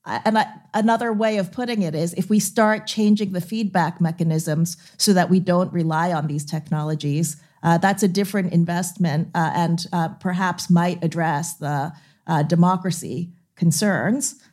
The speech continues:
uh, although certainly then you'd have to worry about who has access to the, uh, forms of direct democracy, the face-to-face meetings, the town halls. Uh, is that,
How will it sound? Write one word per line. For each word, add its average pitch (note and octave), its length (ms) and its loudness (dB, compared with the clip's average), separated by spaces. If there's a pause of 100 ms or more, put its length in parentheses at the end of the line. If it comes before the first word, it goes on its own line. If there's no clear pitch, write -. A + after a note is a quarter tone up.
(140)
uh, E3 260 2
although E3+ 340 2
certainly D#3+ 600 0
then E3 240 0
you'd E3+ 120 0
have E3 160 0
to E3+ 100 -2
worry D#3+ 300 0
about D3+ 280 -2
who E3+ 180 2
has E3 300 -2
access C#3+ 600 -4
to - 140 -2
the, D3+ 340 0 (380)
uh, D#3 220 2
forms E3+ 460 2
of D3+ 100 -4
direct E3 340 0
democracy, D3 760 0
the D3+ 120 -4
face-to-face D3 1000 -2 (220)
meetings, E3+ 480 4
the D3 80 -6
town D3 320 -2
halls. D3+ 580 0 (420)
Uh, D3+ 260 2 (120)
is F3 160 6
that, D#3+ 380 0